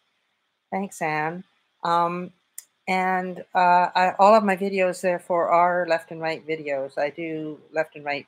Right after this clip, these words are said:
versions of all of the tutorials that I have. So now what I'm going to do is I'm going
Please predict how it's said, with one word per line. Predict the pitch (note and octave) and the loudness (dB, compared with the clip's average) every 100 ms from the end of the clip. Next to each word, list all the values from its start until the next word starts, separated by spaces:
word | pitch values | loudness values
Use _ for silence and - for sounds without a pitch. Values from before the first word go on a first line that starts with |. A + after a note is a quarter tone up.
| _ | _
versions | D3+ D3+ - D3+ D3+ | -8 -8 -8 -8 -6
of | B2+ | -4
all | D#3 C#3+ C#3+ | 0 2 2
of | |
the | D3 | -4
tutorials | - _ - B2 A2+ - | -14 _ -6 -4 -4 -4
that | A#2+ | -4
I | G#2 | -2
have. | A2+ - - _ _ _ _ _ _ | -4 -8 -14 _ _ _ _ _ _
So | - D#3 | -6 -2
now | D#3+ F#3+ C4 | 2 6 6
what | A3+ | 6
I'm | F3+ D#3+ | 2 -2
going | D3+ | -6
to | D3 | -8
do | C3+ C#3+ C#3+ C#3+ - | -8 -6 -4 -6 -6
is | D#3 D3+ | -6 -4
I'm | C#3 C#3 | -6 -6
going | C#3+ C#3 C#3+ | -6 -6 -8